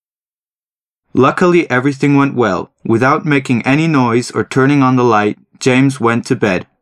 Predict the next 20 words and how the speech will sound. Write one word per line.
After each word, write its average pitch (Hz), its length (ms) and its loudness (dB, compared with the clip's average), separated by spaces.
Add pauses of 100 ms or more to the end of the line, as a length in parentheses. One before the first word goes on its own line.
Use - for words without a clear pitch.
(100)
Happily, 143 420 2
he 131 100 0
fell 117 240 0
asleep. 98 480 -4 (2000)
Ten 143 240 2
minutes 170 320 -2
later, 120 340 2
two - 260 0
police 131 440 0
cars 104 320 -2
stopped 123 360 -2
in 117 120 -2
front 120 240 0
of - 80 -6
the 113 100 0
house 104 320 -2
and 107 160 -2
woke 110 240 0
everybody 104 500 0
up. - 280 -4